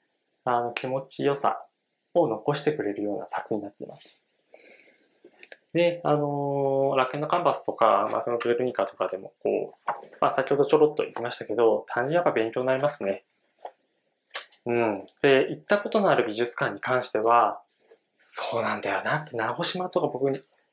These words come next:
三回、三回ぐらい行ったのかな？三回ぐらい行ったんですけど、やっぱ大好きなんですよね。あの、島の、なんだろう、こう、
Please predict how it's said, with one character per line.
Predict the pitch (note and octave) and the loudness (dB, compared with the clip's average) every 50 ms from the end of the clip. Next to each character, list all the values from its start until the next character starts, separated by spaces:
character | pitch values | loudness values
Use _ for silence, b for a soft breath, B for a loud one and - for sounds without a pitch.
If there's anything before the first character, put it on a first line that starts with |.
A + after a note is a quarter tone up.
| _ _ _ _ _ _ _ _ _ _ _ | _ _ _ _ _ _ _ _ _ _ _
三 | - - - - D3 D#3 D#3+ D#3 | -14 -12 -8 -6 -6 -6 -6 -8
回、 | - - G#3 G#3 G#3 _ _ _ | -10 -10 -10 -10 -10 _ _ _
三 | - - - - D#3 - | -18 -18 -18 -18 -18 -14
回 | - A3+ A3+ | -10 -6 -2
ぐ | G3+ | -2
ら | C3 | -2
い | - | -2
行 | - | -4
っ | |
た | - - | -8 -12
の | - | -12
か | - | -12
な？ | - | -10
三 | - - C#3 D3 | -6 -6 -4 -2
回 | E3+ F3+ | -2 0
ぐ | F#3+ | 0
ら | F3+ | 0
い | - | 0
行 | - | -2
っ | - | -2
た | - A#2+ A#2+ A2+ | 0 2 2 2
ん | A2 - | 0 -4
で | - | -10
す | - - | -8 -4
け | A2+ A2+ | -2 0
ど、 | - B2 A#2 A2 - - - - _ _ _ _ _ _ _ _ _ _ _ _ _ | 2 4 4 4 2 0 -6 -12 _ _ _ _ _ _ _ _ _ _ _ _ _
や | - A2+ | -2 -2
っ | |
ぱ | - - | 0 2
大 | - B2 C3 B2 | 2 2 2 2
好 | - - - | 0 -4 -8
き | - A2+ | -8 -8
な | G2 - | -8 -8
ん | |
で | - | -8
す | - - - | -10 -12 -12
よ | F#2+ | -10
ね。 | G#2+ B2 C3+ C#3+ D3+ D#3+ D#3+ D#3+ D#3+ E3 E3 E3 E3 E3 E3 E3 E3 D#3+ D#3 - _ _ _ _ _ _ _ _ _ _ _ _ _ _ _ _ _ _ _ - | -6 -4 -2 -2 0 -2 -2 -2 -2 -4 -4 -4 -4 -4 -4 -4 -6 -8 -10 -16 _ _ _ _ _ _ _ _ _ _ _ _ _ _ _ _ _ _ _ -2
あ | B2+ C3 | -2 0
の、 | C3 C3 C3 C3 | -2 -4 -6 -6
島 | - - - C3+ C3+ C3+ | -4 0 2 4 4 4
の、 | C3 C3 C3 B2+ B2+ - - _ _ _ _ _ _ _ _ _ _ _ _ - | 2 2 -2 -4 -4 -6 -10 _ _ _ _ _ _ _ _ _ _ _ _ -8
な | G2+ - C#3+ | -6 -4 -2
ん | D3+ | 0
だ | D3+ B2+ | 0 0
ろ | G#2 G2+ | -2 -2
う、 | - | -4
こ | - - F#2+ F#2 F#2+ - | -2 0 2 2 0 -2
う、 | - | -8